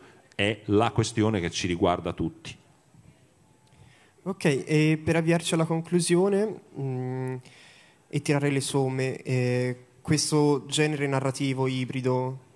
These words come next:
Speaker 2: che avete appunto sperimentato per la prima volta adesso, quindi dove la realtà si mescola alla finzione,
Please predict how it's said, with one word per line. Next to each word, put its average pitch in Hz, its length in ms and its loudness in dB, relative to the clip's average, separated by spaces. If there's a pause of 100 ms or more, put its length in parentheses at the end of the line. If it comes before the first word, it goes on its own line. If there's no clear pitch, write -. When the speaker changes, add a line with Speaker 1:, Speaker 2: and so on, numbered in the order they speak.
Speaker 2:
che 131 280 -2
avete 127 420 -2
appunto 131 400 -6
sperimentato 127 880 -4
per 131 140 -4
la 131 80 -4
prima 135 220 -4
volta 131 320 -4
adesso, 127 600 -4
quindi 131 220 -6
dove 127 160 -2
la 127 260 -4 (200)
realtà 135 600 0
si - 180 -8
mescola 135 300 -6
alla 131 120 -2
finzione, 131 960 -4